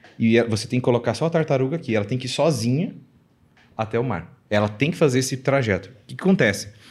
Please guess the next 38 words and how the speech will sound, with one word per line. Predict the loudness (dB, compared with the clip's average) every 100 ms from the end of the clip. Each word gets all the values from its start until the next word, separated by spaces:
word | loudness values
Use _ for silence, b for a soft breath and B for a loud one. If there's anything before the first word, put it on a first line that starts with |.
| B B B B
A | 0
tartaruga | 2 4 6 6 4 2
é | 2
um | 0
negócio, | 0 -2 -4 -8 -8 -8
vou | -6
simplificar, | -2 -2 -2 -2 -2 -4 -8 _ _ _ -20
o |
que, | -16 -8
o | -4
que | 2
eu |
lembro, | 2 2 -2
né? | -4 -2
Ela | 0 0
tem | -2
tipo | -6 -4
um | -2 0 -2 -6 -14 -6
grãozinho | -2 0 0 0 -2 -4 -8 _ _ _ -16
de | -12
metal, | -8 -8 -8 -8 -6
uma | -4 -6
coisa, | -8 -4 -4 -4 -6 -8 -14 _ _ _ -20
é, | -14 -10
de | -6
metal | -6 -4 -4
no, | -4 -6
no, | -8 -10
no, | -10 -10 -12 -10 -10 -10 -14 -18 _ _ _ -14
no | -12
cé-, | -4 0 0
no | 0
crânio | 2 4 4 2 -2 B B B B B B B 4
e | 6 6 4
um |
negócio | 4 4 2
na | 0
pele. | 2 2 2 -4